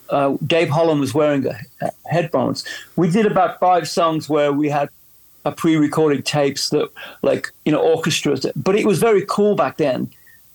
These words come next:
King Crimson was doing it as well, and Genesis, you know, so it was cool back in the late sixties, early seventies, but now it's not cool because you got people not playing their instruments, even drummers not playing the drums, and singers not singing.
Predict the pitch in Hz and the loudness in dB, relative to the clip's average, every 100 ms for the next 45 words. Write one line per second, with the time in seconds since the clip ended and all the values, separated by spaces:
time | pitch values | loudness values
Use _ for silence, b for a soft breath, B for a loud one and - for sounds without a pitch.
0 | - _ - 226 - 202 214 160 170 147 | -20 _ -2 0 2 2 2 2 2 0
1 | 120 151 151 143 143 120 143 160 143 - | 2 2 2 2 0 0 2 2 2 0
2 | 143 127 147 156 151 143 - 139 127 127 | -2 0 0 0 -2 -6 -4 -2 0 0
3 | - 143 143 - B B B B - - | 2 2 2 -4 B B B B -20 -2
4 | 190 190 180 - 233 311 196 190 185 165 | 2 2 0 0 2 2 2 2 0 0
5 | 156 156 156 151 - _ - 165 156 165 | 0 2 0 -2 -8 _ -8 -8 -4 -2
6 | 156 147 147 160 143 147 143 113 147 139 | 0 0 0 0 -2 -2 -4 -2 0 2
7 | 147 185 196 156 147 165 165 160 - 147 | 2 2 2 2 0 0 0 -2 -2 0
8 | 143 139 135 160 156 B B B B 156 | 0 -2 -2 -2 -4 B B B B 0
9 | 156 160 151 180 160 160 147 151 - B | 2 2 0 -2 0 0 2 0 -4 B
10 | B _ _ _ _ - 160 170 170 175 | B _ _ _ _ -2 0 0 0 2
11 | 165 151 139 196 - 196 190 190 190 - | 2 0 0 -2 -2 0 0 0 -2 -2
12 | 185 175 135 143 202 180 127 147 - 151 | 0 0 0 2 2 0 0 -2 0 -2
13 | 147 123 110 156 190 196 190 190 156 147 | 0 -2 -2 0 2 4 2 0 -4 -4
14 | 139 - 180 165 156 147 - - 208 214 | -4 -2 0 0 -2 -4 -4 0 2 2
15 | 208 202 202 | 2 2 2